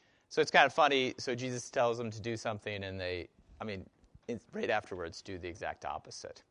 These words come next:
So that kind of flushes out. That's the, uh, contrasting nature of what happens. But of course, then,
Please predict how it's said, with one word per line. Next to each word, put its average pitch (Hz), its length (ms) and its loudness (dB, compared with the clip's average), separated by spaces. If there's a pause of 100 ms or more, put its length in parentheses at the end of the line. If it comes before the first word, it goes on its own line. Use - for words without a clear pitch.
(540)
So - 140 -6
that 123 240 2
kind 151 160 2
of - 40 -4
flushes 113 380 0
out. 107 400 2
That's 110 260 -4
the, 98 260 -4
uh, 87 120 -2 (1000)
contrasting 131 880 2
nature 117 560 -4 (500)
of 104 140 -2
what 110 160 2
happens. 110 560 0 (260)
But 110 140 0
of 113 100 -4
course, 180 400 6
then, 98 320 -4